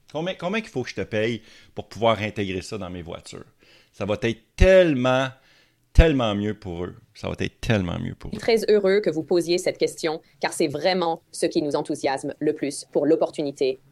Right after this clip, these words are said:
Speaker 2: de Tesla dans la conduite autonome. Ils ont un avantage sans pareil en matière de données par rapport à toutes les autres entreprises qui résolvent des problèmes d'autonomie totale. Vous savez, ils viennent de publier sur Twitter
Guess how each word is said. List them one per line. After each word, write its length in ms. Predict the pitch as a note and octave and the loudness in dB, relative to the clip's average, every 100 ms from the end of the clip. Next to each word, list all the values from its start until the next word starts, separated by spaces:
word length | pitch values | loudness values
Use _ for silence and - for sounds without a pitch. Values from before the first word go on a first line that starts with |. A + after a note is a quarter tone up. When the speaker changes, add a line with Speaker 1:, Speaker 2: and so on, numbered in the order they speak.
| - | -4
Speaker 2:
de 80 | C#3+ | -2
Tesla 340 | C#3 - C3+ | -2 -4 -4
dans 100 | C#3 | -2
la 100 | C3+ | -4
conduite 260 | C3+ C3+ C#3 | -4 -6 -6
autonome. 380 | C#3+ C3+ A2+ A#2+ _ _ _ _ _ _ _ _ _ _ _ _ _ - | -4 -4 -6 -10 _ _ _ _ _ _ _ _ _ _ _ _ _ -8
Ils 160 | F3 G#3 | -2 0
ont 80 | G#3 | 0
un 80 | |
avantage 480 | F3 D#3 C#3+ C3+ C#3 - | 0 -2 -2 -2 -4 -6
sans 280 | - F#3+ | -6 -4
pareil 360 | F#3+ C#3+ C#3 C#3 | -2 -2 -2 -2
en 80 | D3 | -4
matière 320 | C#3+ - C#3+ | -6 -2 -4
de 80 | C3+ | -2
données 340 | C3+ C3+ B2+ - _ | -2 -2 -4 -10 _
par 120 | - C#3+ | -6 -2
rapport 240 | C#3+ D3+ | 0 -2
à 80 | C3+ | -2
toutes 180 | G3 F3 | -6 -4
les 160 | D3 | -2
autres 240 | D3+ D3+ C#3 | -2 -2 -4
entreprises 520 | C#3 C3 - C3 - _ - | -4 -6 -4 -8 -8 _ -8
qui 160 | E3 | -2
résolvent 440 | D#3 F3 D3 C3 - - | 0 2 2 0 -4 -6
des 80 | C#3 | -4
problèmes 360 | C#3 C3+ C3 - | -2 -2 -4 -6
d'autonomie 480 | C#3+ D3+ D3+ C3+ C3+ | -4 -2 -2 -4 -6
totale. 420 | - C#3 A#2+ G2 - _ _ _ _ _ _ - | -4 -2 -2 -6 -10 _ _ _ _ _ _ -6
Vous 40 | G#3 | -2
savez, 400 | G#3 G3+ G#3+ A3+ | 0 2 2 0
ils 100 | G3+ | 0
viennent 240 | G3 G3+ | 0 0
de 100 | G3+ | 0
publier 520 | F#3 B3+ G3+ G3+ F#3+ G3+ | -2 -2 -2 -2 -2 -2
sur 200 | G3+ F#3 | -4 -6
Twitter 380 | G#3+ G3+ E3 | -4 0 2